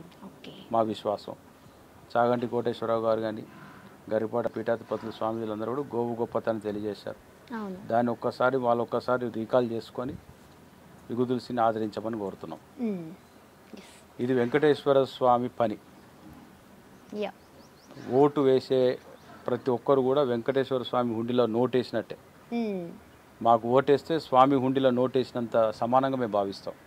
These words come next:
Speaker 1: ఓకే.
Speaker 2: అంత, అంత కమిట్మెంట్తో పనిచేస్తున్నామండి. గోశాలలో ఉండి చెప్తున్నాం మాకు.
Speaker 1: మ్మ్.
Speaker 2: మా అభ్యర్థులు కానీ, మా గోరక్షకులు కానీ,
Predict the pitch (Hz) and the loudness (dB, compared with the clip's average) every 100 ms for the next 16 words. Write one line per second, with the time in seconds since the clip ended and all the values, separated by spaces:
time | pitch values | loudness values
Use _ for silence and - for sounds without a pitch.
0 | - 202 - - - - 117 135 147 135 | -18 -18 -16 -12 -12 0 0 4 4 6
1 | 151 156 160 156 156 139 127 120 - 110 | 2 2 0 0 2 2 2 -2 -4 -4
2 | 104 98 113 123 139 131 120 123 113 - | -4 -2 0 4 4 4 2 0 -2 -6
3 | - 95 90 - - 240 214 185 175 - | -10 -8 -8 -12 -8 -6 -6 -8 -14 -20
4 | - - - - - - - 117 117 117 | -20 -20 -20 -20 -20 -20 -2 4 6 6
5 | 131 120 120 113 110 113 110 107 117 120 | 2 2 0 0 0 -2 -2 0 2 0
6 | - 117 107 107 | 0 -4 -2 -2